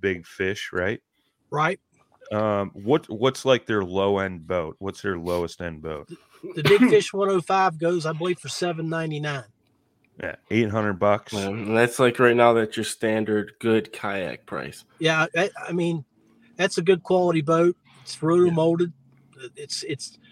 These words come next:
Speaker 2: you know, it's, it's our sturdy brand. So, you know, if you're a bigger fella and you want something,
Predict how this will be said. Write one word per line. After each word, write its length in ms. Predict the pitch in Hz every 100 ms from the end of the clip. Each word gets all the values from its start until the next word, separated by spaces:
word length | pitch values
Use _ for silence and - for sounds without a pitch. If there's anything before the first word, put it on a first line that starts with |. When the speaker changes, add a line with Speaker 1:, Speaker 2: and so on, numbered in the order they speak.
| - _ _ _
Speaker 2:
you 80 | 151
know, 140 | 156
it's, 160 | 180 -
it's 180 | 208 -
our 120 | 202
sturdy 360 | 156 208 190 175
brand. 460 | 143 151 156 165 - _
So, 280 | - 156 160
you 160 | 156
know, 120 | 156
if 120 | 156 175
you're 120 | 180
a 40 |
bigger 280 | 156 180 165
fella 440 | 151 165 170 170 160 _ _
and 100 | -
you 60 | 143
want 160 | 156 -
something, 360 | - 165 165